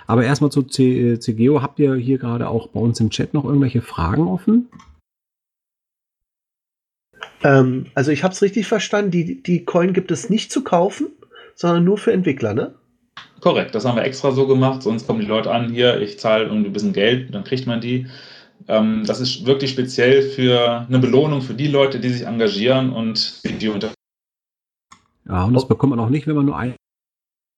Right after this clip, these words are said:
Speaker 1: ne?
Speaker 3: Genau.
Speaker 2: Wobei so eine Unterstützung, ähm, für Geld ist ja eigentlich auch nicht schlecht, weil ihr ja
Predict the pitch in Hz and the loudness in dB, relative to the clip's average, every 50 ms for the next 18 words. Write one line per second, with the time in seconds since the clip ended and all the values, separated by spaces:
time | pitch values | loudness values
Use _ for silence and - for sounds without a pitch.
0 | _ _ _ - 85 85 78 - - 131 147 - _ _ _ _ _ - - 135 | _ _ _ -14 -12 -12 -10 -6 -6 -6 -6 -8 _ _ _ _ _ -2 -2 0
1 | 107 95 90 98 - - - _ _ _ _ _ _ _ _ _ _ _ _ _ | 0 2 0 -2 -4 -4 -12 _ _ _ _ _ _ _ _ _ _ _ _ _
2 | _ _ _ _ _ _ _ _ _ _ _ _ _ _ _ _ _ _ _ _ | _ _ _ _ _ _ _ _ _ _ _ _ _ _ _ _ _ _ _ _
3 | - 135 127 - 120 117 123 127 127 127 131 131 127 127 - 127 127 135 117 - | 2 2 4 4 -2 -2 -2 -2 -2 -2 -2 -2 -2 -2 -6 -4 -4 -4 -6 -6
4 | - - 147 147 - - - 180 160 160 151 - - - 139 135 131 127 123 127 | -6 -6 -6 -6 -6 -4 -2 -2 -2 -2 -4 -8 -8 -4 -2 0 2 2 0 0
5 | 123 123 123 127 123 - - 139 131 - 117 123 135 175 - - - 120 120 123 | -2 -2 -6 -8 -10 -2 -2 -2 2 2 2 0 0 -2 -6 -6 -4 -2 -2 -2
6 | 120 - - 131 139 - - 220 190 - - 214 214 208 - 185 - - 151 156 | -4 -2 -2 -2 -2 0 -2 -6 -6 -2 -2 -2 -2 0 0 -2 0 2 2 0
7 | 151 156 156 151 151 147 147 | 2 2 2 0 0 -2 -6